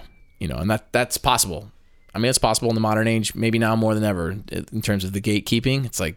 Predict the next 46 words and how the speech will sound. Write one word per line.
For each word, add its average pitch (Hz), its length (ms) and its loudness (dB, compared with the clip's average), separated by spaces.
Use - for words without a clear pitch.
you 101 120 -4
can 98 100 0
go 90 80 2
on 92 120 0
TikTok 90 440 -2
and 85 120 -2
you 87 60 -4
can 90 160 -4
get 87 140 -4
vi-, - 160 -6
go 110 140 -2
viral, 85 440 0
and 78 160 -4
your 87 120 -4
single 90 320 0
can, 82 420 -6
can 90 180 -4
just - 240 -4
totally 85 280 -2
explode, 85 500 -2
and 82 100 -4
then 82 140 -4
you 90 80 -4
can 101 100 -4
get 90 120 -2
millions 87 340 -2
of 87 60 -6
plays 90 240 0
on 90 100 -4
Spotify, 113 460 2
and 110 120 2
you 104 80 -4
can 113 120 -2
get 113 140 0
major 127 220 0
record 135 220 2
labels 110 240 0
reaching 127 260 0
out 160 120 0
to - 100 -2
you 92 40 -2
because 92 220 -4
of 80 60 -4
that, 73 180 -6
which 127 240 0
is 101 120 0